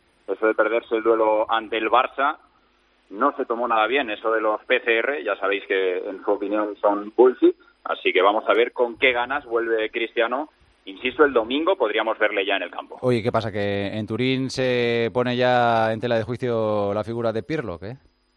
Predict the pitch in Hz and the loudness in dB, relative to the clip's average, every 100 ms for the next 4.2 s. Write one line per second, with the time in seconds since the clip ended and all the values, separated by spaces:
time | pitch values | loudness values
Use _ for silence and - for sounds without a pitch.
0 | _ _ _ _ - 123 143 147 135 120 | _ _ _ _ 2 4 4 -2 0 0
1 | 110 101 - 117 123 127 131 127 123 113 | 2 0 2 2 2 0 -2 -4 -4 -2
2 | 113 117 110 107 120 110 123 131 123 127 | -2 -4 -4 -4 -4 0 0 2 -2 -2
3 | 123 120 120 117 127 123 127 151 170 104 | -2 2 0 0 -2 2 2 2 -2 -10
4 | 98 95 | -10 -10